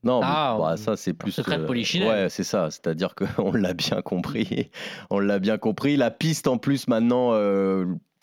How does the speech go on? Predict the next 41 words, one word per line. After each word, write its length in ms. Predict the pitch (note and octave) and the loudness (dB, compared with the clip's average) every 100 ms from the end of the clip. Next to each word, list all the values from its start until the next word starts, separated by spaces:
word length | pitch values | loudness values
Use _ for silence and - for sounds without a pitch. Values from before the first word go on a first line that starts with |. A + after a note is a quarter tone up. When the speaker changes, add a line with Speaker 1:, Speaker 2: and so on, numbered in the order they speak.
| - | -6
Speaker 1:
enfin, 260 | G#2+ G2 | -2 0
euh, 520 | F2+ E2+ E2+ E2 E2 D#2 | 0 0 0 -2 -4 -4
a 100 | F2+ | -4
fini 280 | F2+ - G#2 | -6 -2 0
de 80 | F#2+ | 0
l'achever, 340 | G#2+ - F3 | -2 -2 -2
<laughs> 0 | |
si 220 | - - - | -2 -2 -4
je 60 | |
puis 160 | - A2 | -2 -2
dire, 240 | A#2 D3 | 0 0
parce 220 | - G2+ - | -2 -4 -2
que 240 | G#2 F#2 - - - - | -2 -2 -4 -14 -18 -4
là, 140 | G#2 A2 | -2 0
clairement, 540 | G#2+ F#2 G#2 C3 B2 | 0 2 2 2 2
euh, 300 | F#2+ F2+ E2+ | 2 0 0
si 120 | F2 | -4
tu 140 | - F#2 | -4 -2
veux, 160 | G#2+ A#2+ | 0 -2
t'es 160 | F#2 | -2
à, 160 | F2+ F2 | 0 0
t'es 140 | - F2+ | -2 -4
à 60 | |
plus 160 | D#2+ G2+ | -2 -8
de 40 | - | -4
cinquante 340 | G2 G2+ G2 | -4 -2 -2
points 160 | G#2 G2 | -2 0
derrière, 380 | F2+ F#2+ G2 | 2 2 2
euh, 360 | F#2 D#2+ E2 E2+ | 0 0 0 0
Antonelli. 680 | E2+ E2+ F#2 F2+ G2+ C3 C3+ | -2 -2 -2 0 0 0 2
Euh, 140 | F2+ | 2
ouais, 100 | G2 | 0
t'es, 380 | G#2+ - E2+ E2 - - - - - | -2 -4 -4 -4 -8 -16 -16 -16 -6
malheureusement, 540 | E2 F2 F2+ F#2 B2 A2+ | -2 0 0 0 0 2
George, 300 | A2+ A2 G2+ | 0 2 0
euh, 680 | F2 E2+ E2+ E2 D#2+ D#2 D#2+ E2 D3 | 0 0 0 -2 -2 -4 -6 -10 -8
c'est 180 | D#2+ D#2 | -8 -4
pas 140 | F#2+ | -2
l'avenir 300 | G2 F#2+ G2 | 0 0 0
de 80 | F#2+ | 0
Mercedes 420 | F#2 - G#2+ F#2 | -2 -4 -4 -6